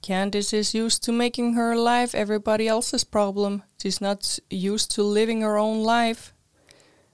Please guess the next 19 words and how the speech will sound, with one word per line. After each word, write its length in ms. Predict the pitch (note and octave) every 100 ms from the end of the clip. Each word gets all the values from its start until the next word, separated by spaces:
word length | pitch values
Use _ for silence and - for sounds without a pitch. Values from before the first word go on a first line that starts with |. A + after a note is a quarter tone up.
| _
Og 120 | G#3
Ponder 380 | - F3+ F3+ -
segir, 240 | F3 F3+ F3
"Quitter, 460 | - B3+ B3 A3+ A3+
quitter, 520 | - B3+ A#3+ A3 A3+
quitter, 600 | - B3+ A3+ G#3+ G#3+ A3 - -
quit, 280 | A3+ A3+
quit, 340 | - A#3 A3+ -
quit, 360 | - G#3+ G#3+ -
she's 300 | - G#3 G#3
a 40 |
quitter." 600 | - A#3 A#3+ G#3 G3+ G#3 - _ _ _ _ _ _ _ _ _ _ _ _ _ _ _ _ _ _ _ _ _ _ _ _
Svo 200 | - -
fer 340 | F#3 G#3 G#3+ G3+
Watkins 760 | F#3+ F#3+ - F3 F3+ - - - - -
og 380 | G3+ G3+ G3+ G3 - _ -
Jean, 460 | - F3+ F3 F#3 - _ _ _
mamma 300 | F#3+ F#3+ F#3
hennar, 240 | F3+ F3+